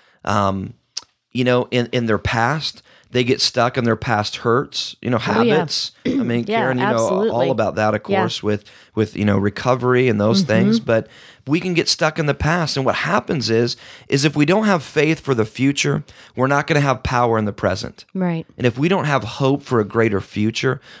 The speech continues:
Speaker 1: what happens is, is we get stuck in our current situation and we tend to look backwards. And we're always staring in the rear view mirror of life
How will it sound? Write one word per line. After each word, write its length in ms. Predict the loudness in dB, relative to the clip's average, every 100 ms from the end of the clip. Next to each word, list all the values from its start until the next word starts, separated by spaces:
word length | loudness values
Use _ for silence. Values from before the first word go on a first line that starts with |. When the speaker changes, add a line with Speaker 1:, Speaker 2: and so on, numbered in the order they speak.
| -4
Speaker 1:
what 140 | -2
happens 540 | -2 -2 0 0 0
is, 160 | -2 -2
is 120 | -2
we 140 | -2 0
get 180 | 0
stuck 680 | -2 -2 -2 0 0 0 -8 -20 -20 -20 _ -2
in 140 | 2
our 100 | 2
current 440 | 0 -2 0 0
situation 680 | -2 -2 0 2 2 0 -2 -2
and 140 | -2
we 60 | -2
tend 240 | 0 -2
to 80 | 0
look 220 | 0 0
backwards. 640 | 0 -2 -2 -4 -10 -10 -16 -16 -20 _
And 140 | -4
we're 160 | 0 0
always 240 | 0 -2
staring 380 | -2 -2 0 0
in 80 | 0
the 80 | 0
rear 280 | 0 0 0
view 220 | 0 0
mirror 260 | 2 2 0
of 100 | 0
life 520 | 0 2 0 -2 -8